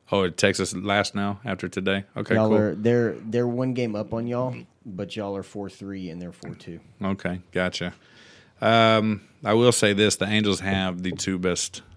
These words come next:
Speaker 1: baseball players in the world.
Speaker 2: Who?
Speaker 1: Uh, Mike Trout and Shohei Ohtani-san.
Speaker 2: Is he the guy that does all the funny interviews about banana monkey? And
Speaker 1: No,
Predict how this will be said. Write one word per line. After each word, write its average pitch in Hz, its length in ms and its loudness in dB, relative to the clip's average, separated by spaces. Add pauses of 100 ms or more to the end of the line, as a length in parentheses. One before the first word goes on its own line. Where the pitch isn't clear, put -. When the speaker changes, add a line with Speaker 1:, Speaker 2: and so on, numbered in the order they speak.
(200)
Speaker 1:
baseball 85 360 -2
players 85 260 -2
in 85 80 -8
the 85 80 -6
world. 85 380 -4 (420)
Speaker 2:
Who? 117 160 -12 (420)
Speaker 1:
Uh, 92 220 0
Mike 95 240 0
Trout 90 400 2 (840)
and 87 360 -2 (960)
Shohei 87 680 4 (600)
Ohtani-san. 82 760 -4 (1200)
Speaker 2:
Is 123 120 -10
he 214 80 -6
the 202 80 -6
guy 190 140 -4
that 180 40 -6
does 170 160 -4
all 160 80 -4
the 147 60 -6
funny 135 320 -6
interviews 127 340 -6
about 107 500 -8
banana 127 520 -6
monkey? 143 340 -8
And 120 100 -8
Speaker 1:
No, 101 40 6